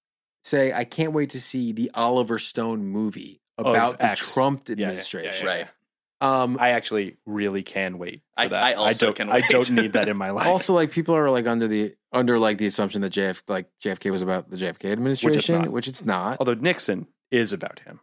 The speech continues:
Speaker 1: They, no, I fucking
Speaker 2: That's a,
Speaker 1: think
Speaker 2: that's a Shakespearean tragic movie.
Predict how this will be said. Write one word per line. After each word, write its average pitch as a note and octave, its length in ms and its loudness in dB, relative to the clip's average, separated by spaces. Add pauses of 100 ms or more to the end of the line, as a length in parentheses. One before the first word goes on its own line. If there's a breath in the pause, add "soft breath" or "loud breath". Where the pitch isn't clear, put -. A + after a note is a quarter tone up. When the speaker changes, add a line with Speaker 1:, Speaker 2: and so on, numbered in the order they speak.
Speaker 1:
They, C3+ 180 -8
no, G#2 140 -16
I - 180 -16
fucking - 400 -12
Speaker 2:
That's A#2+ 240 0
a, A2+ 40 2
Speaker 1:
think F#2 60 -4
Speaker 2:
that's A2+ 200 0
a - 20 -4
Shakespearean F#2+ 880 -2
tragic G2+ 600 -4
movie. G2 380 -8